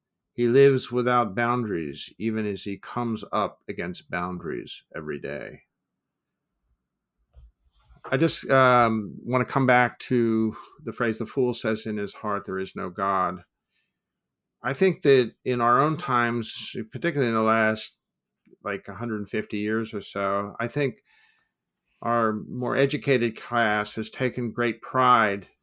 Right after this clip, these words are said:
in be-, being able to declare with, uh, a great deal of foolish certitude, uh, that there is no God.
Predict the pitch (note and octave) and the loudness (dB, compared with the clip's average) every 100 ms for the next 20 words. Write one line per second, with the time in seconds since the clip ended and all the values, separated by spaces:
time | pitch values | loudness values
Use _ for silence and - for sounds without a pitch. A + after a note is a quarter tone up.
0 | - A#2 A2+ A#2+ A#2 - A2 A#2+ A#2+ A#2+ | -10 -6 0 2 0 -2 -4 -2 -2 -4
1 | A#2 F#2+ A2+ - - C#3 B2+ A2 G#2+ - | -6 -8 -12 -6 4 6 6 4 2 -2
2 | F#3+ - A#2+ A#2 G#2+ - - - A2 G#2+ | -14 -10 -4 -2 -4 -8 -14 -4 -2 -2
3 | G2+ - A2 C3+ B2+ B2+ A#2 - G#2+ G#2+ | -4 -6 -2 0 2 2 2 0 -4 -4
4 | - B2 A#2 A2 - - - - C3 A#2+ | -2 0 0 -4 -10 -8 -8 -2 0 0
5 | F#2 - F2 C#2 G2 - _ _ _ _ | -2 -6 -4 -6 -10 -18 _ _ _ _
6 | _ _ _ _ _ _ - A2 G#2+ G#2 | _ _ _ _ _ _ -8 -4 0 0
7 | A2+ B2 A#2+ - - C3 C3 B2+ A2 A2 | 2 2 0 -2 2 6 6 6 2 -2
8 | G2+ G2+ G2+ F#2+ F#2 G2 | -2 -2 0 0 -2 -6